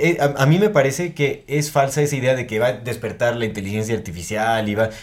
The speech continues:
eso para mí es muy falso. Y también es como parte de la distracción y es parte de lo que quieren que creamos y todo ese asunto. En realidad, sí se, sí se está utilizando la inteligencia artificial. Sí va a haber una inteligencia artificial global porque es la mejor manera de mantenerlo todo bajo control, de tener todos los registros. O sea, es lo único que puede te-,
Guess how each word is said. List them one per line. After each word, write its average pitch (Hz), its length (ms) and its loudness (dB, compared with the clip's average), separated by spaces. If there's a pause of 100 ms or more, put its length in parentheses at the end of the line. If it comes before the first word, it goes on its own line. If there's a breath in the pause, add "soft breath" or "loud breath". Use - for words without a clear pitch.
(180 loud breath)
eso 151 240 2
para 123 160 2
mí 123 80 0
es 131 80 -2
muy 131 180 -2
falso. 127 340 -4 (180 soft breath)
Y 123 80 -8
también 131 180 0
es 143 120 2
como 131 260 -2
parte 127 300 2
de 135 40 -2
la 117 80 0
distracción 107 500 -4
y 127 40 -4
es 113 80 -6
parte 120 340 0
de 117 80 -2
lo 107 80 -2
que 104 140 -8
quieren 110 200 -6
que 104 140 -10
creamos 101 480 -6
y 98 40 -12
todo 104 120 -6
ese 95 120 -6
asunto. 101 320 -8 (340 loud breath)
En 117 80 -4
realidad, 127 480 4
sí 151 160 0
se, 156 240 0
sí 147 160 -2
se 151 80 -2
está 147 160 -2
utilizando 135 400 -4
la 123 80 -4
inteligencia 107 440 -6
artificial. 104 440 -4 (180 loud breath)
Sí 147 220 4
va 175 60 6
a - 20 6
haber 147 140 4
una 143 100 -2
inteligencia 113 500 -6
artificial 98 640 -8
global 104 420 0 (180 loud breath)
porque 120 280 -4
es 123 60 0
la 143 100 2
mejor 131 340 -2
manera 123 340 0
de 110 100 0
mantenerlo 107 480 -2
todo 113 180 -2
bajo 104 240 -4
control, 104 340 -4
de 110 80 -2
tener 107 320 -8
todos 117 180 0
los 101 140 -2
registros. 113 400 -6
O - 180 -18
sea, 151 80 4
es 151 80 6
lo 160 80 4
único 170 320 0
que - 120 -8
puede 135 180 -2
te-, 120 300 -12